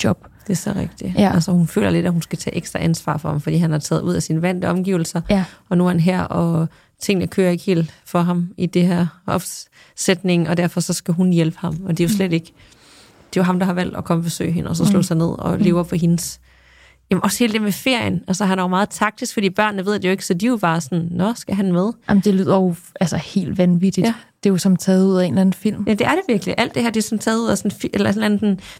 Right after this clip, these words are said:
Speaker 2: miniserie, hvor man bare er ved at rive håret ud for sig selv. Sådan,
Speaker 1: Ja.
Speaker 2: "Sig, løb," eller
Speaker 1: Ja.
Speaker 2: et eller andet, ikke?
Speaker 1: Ja.
Speaker 2: Sådan, "Gør et eller andet."
Speaker 1: Ja.
Speaker 2: Ja. Og det er jo, det er jo nemmere sagt end gjort, men
Speaker 1: Ja.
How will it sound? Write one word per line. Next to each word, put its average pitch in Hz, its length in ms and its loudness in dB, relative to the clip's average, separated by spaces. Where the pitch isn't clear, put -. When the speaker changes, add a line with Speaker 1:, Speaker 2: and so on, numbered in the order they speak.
Speaker 2:
miniserie, 226 500 4
hvor 175 80 2
man 175 100 0
bare 185 120 2
er 190 40 -2
ved 202 100 0
at 185 100 -2
rive 175 140 2
håret 202 280 2
ud 180 40 0
for 175 80 0
sig 180 100 -4
selv. 208 160 -2
Sådan, - 180 0
Speaker 1:
Ja. 208 100 4
Speaker 2:
"Sig, - 200 -6
løb," 330 340 4
eller - 200 0
Speaker 1:
Ja. 226 100 6
Speaker 2:
et 220 40 4
eller 233 140 0
andet, 190 160 0
ikke? 214 120 4
Speaker 1:
Ja. 214 60 4
Speaker 2:
Sådan, 196 160 -2
"Gør 311 80 2
et 311 160 2
eller 202 140 2
andet." 180 280 -2
Speaker 1:
Ja. 220 180 6
Speaker 2:
Ja. 185 160 4
Og 190 180 0
det 226 60 4
er 214 40 4
jo, 208 100 0
det - 160 -2
er 202 40 4
jo 196 160 0
nemmere 190 300 0
sagt 208 260 -4
end 190 100 -6
gjort, 202 260 -4
men 190 100 -2
Speaker 1:
Ja. 202 200 2